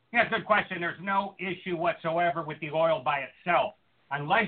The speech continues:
you're eating the husk, which is called high lignin flax oil, he's absolutely right. It's horrific. It's highly estrogenic. You don't want the husk of anything. That's insane.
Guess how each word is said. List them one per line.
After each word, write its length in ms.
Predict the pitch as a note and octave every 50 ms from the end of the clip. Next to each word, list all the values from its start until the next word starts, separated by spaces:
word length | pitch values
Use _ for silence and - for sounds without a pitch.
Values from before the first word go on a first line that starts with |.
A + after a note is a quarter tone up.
| F#3 -
you're 180 | G3+ F#3+ F#3 -
eating 380 | G#3 G3+ G3 G3 F#3 F3+ E3
the 80 | D3+ C3 - - - _ -
husk, 240 | - E3 - - - -
which 180 | - C#3 - -
is 120 | D#3 D3 D#3 - - -
called 300 | F3+ E3+ E3 E3 E3 D3+
high 360 | - - E3 F3+ F#3 F#3 F3+ D#3
lignin 460 | C#3+ D#3+ F#3 F3 D#3 D#3+ D3+ C3 - -
flax 340 | - D#3+ E3+ E3+ F3+ - - -
oil, 420 | G3+ G3+ G#3 G#3+ A3 G#3+ G3 - - _ _ _ _ _ _ _ _ _ -
he's 160 | E3+ D3 C#3
absolutely 640 | F3 F3 F#3+ - - - G3 F#3+ F#3 D#3+ D#3 D3 C#3+
right. 340 | D3 F3+ F#3+ F#3 E3 C3 B2+
It's 140 | B2 - -
horrific. 540 | - C#3+ C3+ C#3 F3 A3 G#3 - - C#3+ -
It's 160 | - A#2 - - -
highly 300 | E3+ F3+ F#3 F3 E3+ D#3+
estrogenic. 800 | D#3 D#3 D#3 - E3 D3 C3+ A2+ - C#3 D3+ - G#3+ G#3+ - - - _ _ _ _ _ _ _ _ _ _
You 160 | - D3+ D3+ D3+
don't 340 | G#2 E3+ F#3 F#3+ G3 G3
want 280 | F#3 F3 E3+ E3 E3 -
the 60 | D3
husk 420 | B2+ - - F3+ F#3+ F3 - - -
of 140 | D3+ C3+ C#3+
anything. 440 | E3 E3+ F3 E3 D3 - C3+ A#2 A#2
That's 200 | C3+ C#3 - -
insane. 680 | C3+ B2+ A2 - - E3 E3 E3 D3 B2+ A2 G2+ E2 -